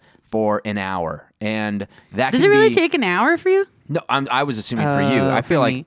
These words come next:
Speaker 1: when Kylie gets her hair
Speaker 2: Yeah.
Speaker 1: done, it's, like, hours.
Speaker 2: Yeah, but I don't get my hair dyed. It's probably closer to a half hour.
Speaker 1: Okay.
Speaker 2: Yeah.
Speaker 1: For me, it's, it's twenty, thirty minutes, but it really does, like, there is a, an art to,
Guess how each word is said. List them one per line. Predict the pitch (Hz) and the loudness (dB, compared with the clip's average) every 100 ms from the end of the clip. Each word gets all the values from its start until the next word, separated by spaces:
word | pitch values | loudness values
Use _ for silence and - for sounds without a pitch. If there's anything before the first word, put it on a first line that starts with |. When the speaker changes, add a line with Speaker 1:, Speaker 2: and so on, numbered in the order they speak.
| - | -14
Speaker 1:
when | 95 104 104 | -6 -6 -6
Kylie | - 139 139 | -4 -2 -2
gets | 107 110 | -2 0
her | |
hair | 196 403 | 2 4
Speaker 2:
Yeah. | 403 392 | 4 2
Speaker 1:
done, | - | 0
it's, | - - | -6 -6
like, | 208 190 - _ | -6 -6 -10 _
hours. | 104 | 0
Speaker 2:
Yeah, | 320 | 2
but | 311 | 2
I | 277 320 | 2 2
don't | 440 453 | 0 0
get | 494 466 | -2 -2
my | |
hair | 330 269 | 0 -2
dyed. | 160 139 143 139 | 0 0 0 -4
It's | - 226 - | -4 -6 -4
probably | - 320 311 | -4 -2 -2
closer | - 147 - 135 | -2 -4 -4 -4
to | |
a | 127 | -4
half | 120 120 - | -4 -8 -6
hour. | 120 120 131 - | -8 -8 -8 -6
Speaker 1:
Okay. | 226 - - _ | -4 -4 -8 _
Speaker 2:
Yeah. | - 139 - - | -12 -12 -12 -4
Speaker 1:
For | 139 | -2
me, | 139 170 160 135 - | 0 -2 -2 -4 -4
it's, | 123 107 - - | -4 -4 -10 -6
it's | 117 110 | -6 -6
twenty, | - 123 110 | -6 -6 -4
thirty | 110 107 | -4 -4
minutes, | 107 95 - | -4 -6 -6
but | 135 135 - _ _ _ _ | -2 -2 -2 _ _ _ _
it | 143 147 | -6 -4
really | 135 170 180 170 | 0 0 0 -2
does, | 165 151 147 127 - - | -2 0 0 -2 -6 -6
like, | 127 123 139 | -4 -4 -2
there | 135 | -4
is | 127 131 127 117 | -2 -2 -2 -4
a, | 127 123 120 - | -4 -2 -4 -6
an | 117 117 - | -6 -6 -4
art | 127 139 143 - | -2 0 -2 -4
to, | - 131 127 123 120 117 110 | -8 -4 -2 -2 -2 -2 -4